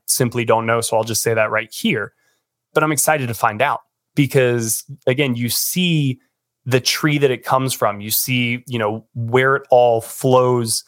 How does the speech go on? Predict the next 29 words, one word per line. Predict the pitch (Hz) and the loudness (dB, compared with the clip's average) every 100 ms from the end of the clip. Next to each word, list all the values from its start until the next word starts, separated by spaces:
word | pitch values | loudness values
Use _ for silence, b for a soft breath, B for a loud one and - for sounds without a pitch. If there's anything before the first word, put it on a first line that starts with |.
| b b b _ | b b b _
and | 123 | 0
the | 120 | 0
origin | 120 143 165 131 117 107 | 2 2 2 0 -2 -2
point, | 120 110 113 - | -2 -2 -2 -2
and | 120 107 | 0 0
that | 113 139 165 | 0 0 2
has | 151 | 0
had | 151 | 0
a | 131 | 2
lot | 120 120 | 2 0
of | |
success, | - - - 143 113 - | -4 -6 -2 0 0 -2
and | 131 120 | -2 0
in | 117 | 0
a | 117 | 2
lot | 117 120 | 2 0
of | 110 | 0
ways | 131 139 117 127 - | 0 0 -2 -6 -4
is | 123 117 110 - - _ _ _ _ _ _ | -2 -2 -2 -6 -10 _ _ _ _ _ _
rivaling | 120 113 131 147 139 127 123 - | -2 2 2 2 -2 -2 -2 2
only | 151 185 185 165 | 4 4 2 2
the | 139 | 2
Shanahan | - 147 127 120 120 | 0 -2 -2 -2 2
offense | 131 190 - 110 123 - | 2 2 -2 -6 -6 -4
as | 127 120 110 | -2 -2 -2
the | 131 120 117 110 _ _ - | -2 -2 -2 -6 _ _ -4
consistent | 135 123 - - 170 156 - 151 139 | 0 0 0 -2 -2 0 0 -2 -2
way | 120 131 156 135 117 117 | 0 2 2 0 -2 0
of | 123 113 110 107 | 2 2 -2 -12